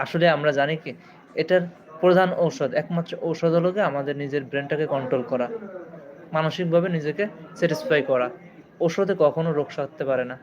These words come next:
আমরা যখন পড়াশোনা করেছি, আমাদের, আমরা সবসময় বলে থাকি যে ঔষধ কখনো রোগ সারায় না, ঔষধ মানুষের রোগটাকে কন্ট্রোলে রাখে। কারণ যদি ঔষধই যদি মানুষকে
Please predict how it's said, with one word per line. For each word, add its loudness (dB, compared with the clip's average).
আমরা -2
যখন -2
পড়াশোনা 2
করেছি, -6
আমাদের, -4
আমরা 0
সবসময় 0
বলে 6
থাকি -4
যে 2
ঔষধ 2
কখনো 2
রোগ 2
সারায় 0
না, -2
ঔষধ 2
মানুষের 0
রোগটাকে 2
কন্ট্রোলে 4
রাখে। -6
কারণ 6
যদি 0
ঔষধই 0
যদি 4
মানুষকে 0